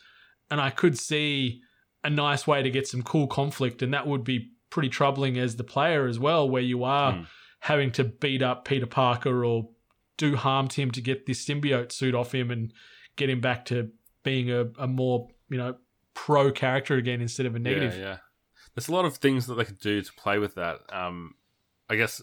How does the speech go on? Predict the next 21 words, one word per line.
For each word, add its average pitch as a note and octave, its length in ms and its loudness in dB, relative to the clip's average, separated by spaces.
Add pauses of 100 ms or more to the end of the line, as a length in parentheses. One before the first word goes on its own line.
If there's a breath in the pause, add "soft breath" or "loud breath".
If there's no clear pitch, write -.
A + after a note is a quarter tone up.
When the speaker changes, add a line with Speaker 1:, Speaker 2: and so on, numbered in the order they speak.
Speaker 2:
spoilers A#2+ 680 2
for - 140 -10
The G2 120 -6
Last G2 320 -2
of F#2+ 80 -8
Us - 320 -6 (140)
Part F#2+ 300 -4
Two G2+ 260 -2
here. F2 360 -4 (880 soft breath)
Like, F#2 220 -6 (320)
I'm, F#2 240 -10
I'm F#2+ 140 -4
actually G#2 300 0
gonna F#2+ 180 0
s-, - 240 -10
spoil F#2+ 420 0
it, E2+ 120 -6
so E2+ 320 -2 (220)
fast G2 280 0
forward, F#2 340 -4
like, E2+ 320 -4